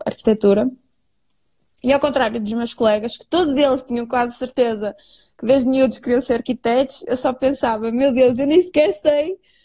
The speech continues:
se realmente é isto que eu quero fazer para o resto da minha vida. Como é que eles sabem todos?"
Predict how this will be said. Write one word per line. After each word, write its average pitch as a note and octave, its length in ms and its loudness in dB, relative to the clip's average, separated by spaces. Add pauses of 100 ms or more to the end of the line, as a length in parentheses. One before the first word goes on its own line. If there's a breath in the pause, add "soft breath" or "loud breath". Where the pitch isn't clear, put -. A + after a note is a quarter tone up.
(480)
se - 60 -8
realmente D#4 500 -2
é D4+ 80 0
isto - 140 -10
que - 60 -20
eu D4 40 -20
quero C#4+ 140 -4
fazer C#4+ 220 -8
para C4 120 -8
o C4 40 -8
resto C4+ 200 -8
da C#4 100 -8
minha C4 200 -6
vida. B3 320 -6
Como C4 160 0
é E4+ 100 2
que G4+ 80 -6
eles F4 160 -4
sabem F4 380 -4
todos?" C4+ 540 -6